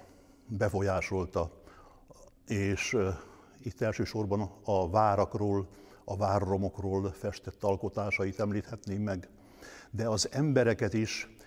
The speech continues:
hiszen a portréfestészetnek is egyik, ö, legismertebb és legjobb művésze ő jelenleg Kárpátalján, de a tájat, a természetet, a virágokat is nagyon kedveli,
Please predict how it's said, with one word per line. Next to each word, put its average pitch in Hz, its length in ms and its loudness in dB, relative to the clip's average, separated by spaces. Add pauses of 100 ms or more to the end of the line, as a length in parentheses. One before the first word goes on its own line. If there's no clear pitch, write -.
hiszen 113 420 0
a 107 100 -2
portréfestészetnek 107 1400 -2
is - 300 -4
egyik, 104 420 -4
ö, 107 220 0
legismertebb 104 760 -4
és 104 160 -4
legjobb 101 640 0 (260)
művésze 104 720 2
ő 104 400 2
jelenleg 98 540 0
Kárpátalján, 110 960 -2 (640)
de 123 340 6 (260)
a 123 160 0
tájat, 104 640 2
a 98 60 -4
természetet, 101 920 0
a - 120 -6
virágokat 104 600 2
is 98 160 -4
nagyon 101 340 -4
kedveli, 92 500 -2